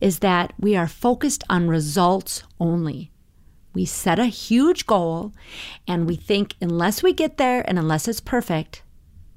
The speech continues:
it's no good." But what I'm telling you that might be helpful, and just a little veer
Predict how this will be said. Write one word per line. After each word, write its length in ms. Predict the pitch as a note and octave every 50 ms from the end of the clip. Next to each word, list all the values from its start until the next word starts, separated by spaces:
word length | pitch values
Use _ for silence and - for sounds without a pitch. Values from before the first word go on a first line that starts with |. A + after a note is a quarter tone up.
| - - - - -
it's 240 | - F3+ D#3+ - -
no 160 | E3+ D#3 D3+
good." 320 | D3+ - D#3+ E3 - - - - - - - - - - - - - - - - - - - - - -
But 140 | - F3
what 120 | F3+ F3 E3+
I'm 200 | E3+ E3+ E3 D#3+
telling 440 | - - D#3 C#3+ D3 D#3 F#3+ A3 A#3+
you 180 | C4 D4 D#4+ E4
that 120 | E4 D#4+
might 280 | B3+ - - - - -
be 100 | C#4+ D4
helpful, 640 | C4+ D4+ E4 D4 D4+ - - E3+ D3+ D3 D#3+ D3+ - - - - - -
and 140 | E3 D3+
just 220 | D3 F3 E3+ - -
a 80 | G#3+
little 300 | G3 G3 G#3 A3 B3+ D4+
veer 520 | C#4+ C4+ C#4+ E4+ E4+ D#4+ C#4 B3 A#3 A#3